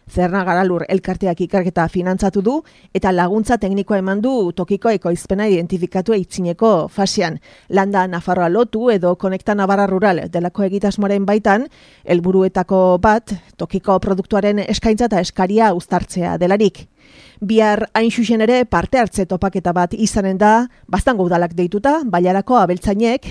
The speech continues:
beren produktuak merkaturatzeko dituzten kezkak, zailtasunak ezagutzeko, edota bertzalde merkaturatze hori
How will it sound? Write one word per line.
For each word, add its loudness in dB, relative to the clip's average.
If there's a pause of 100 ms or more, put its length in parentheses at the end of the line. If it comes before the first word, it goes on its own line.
(120)
beren 0
produktuak 2
merkaturatzeko -2
dituzten -2
kezkak, 0
zailtasunak -4
ezagutzeko, -2 (500)
edota 4
bertzalde 0
merkaturatze 0
hori 0